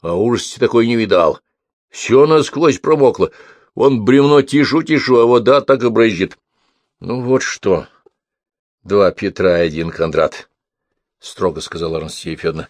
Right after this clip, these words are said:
«сегодня же сделайте себе землянку или шалаш. Терпеть больше вашего самоуправства не буду». И тут два Петра заговорили, перебивая друг друга.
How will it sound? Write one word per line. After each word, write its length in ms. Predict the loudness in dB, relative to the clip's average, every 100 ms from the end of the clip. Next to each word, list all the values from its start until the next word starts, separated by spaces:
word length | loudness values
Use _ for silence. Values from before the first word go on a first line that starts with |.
| _
«сегодня 640 | -18 -8 -2 0 0 0 -4
же 160 | -2 -4
сделайте 520 | -2 -2 0 -4 -8
себе 200 | -8 -6
землянку 640 | -4 -2 -2 -2 -6 -10
или 120 | -8
шалаш. 460 | -6 -2 -2 -2 -8 _ _ _ _ _ _
Терпеть 540 | -10 -10 -8 -6 -6 -4
больше 400 | -2 -2 0 0
вашего 360 | 0 -2 -6
самоуправства 800 | -6 -6 -4 0 0 -2 -6 -10
не 120 | -8
буду». 320 | -6 -6 -6 -10 _ _ -20 -20 _ _ _ _
И 80 | -16
тут 420 | -4 -2 -2 -4
два 280 | -2 2 2
Петра 540 | 0 -12 -4 -2 -2 -4 _ _ _ -20
заговорили, 800 | -18 -14 -10 -4 -2 -2 -4
перебивая 520 | -6 -12 -14 -6 -6 -8
друг 180 | -14
друга. 280 | -12 -12 -12